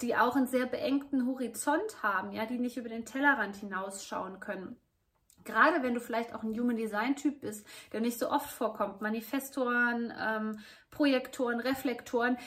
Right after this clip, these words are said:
die für andere Menschen wirklich so ein bisschen strange sind, weil es hier natürlich überwiegend Generatoren und M Gs gibt, manifestierende Generatoren,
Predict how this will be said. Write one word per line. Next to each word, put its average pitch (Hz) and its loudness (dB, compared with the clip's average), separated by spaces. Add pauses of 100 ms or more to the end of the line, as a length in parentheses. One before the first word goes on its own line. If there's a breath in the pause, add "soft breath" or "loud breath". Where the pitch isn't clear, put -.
(260 loud breath)
die 262 10
für - 4
andere 294 6
Menschen 247 2
wirklich 262 0
so 269 0
ein 247 2
bisschen 247 0
strange 247 2
sind, 226 -2
weil 220 2
es - -8
hier 233 -2
natürlich 233 -4
überwiegend 233 0
Generatoren 233 2
und - -4
M 220 -2
Gs 294 2
gibt, 233 0
manifestierende 240 4
Generatoren, 214 -2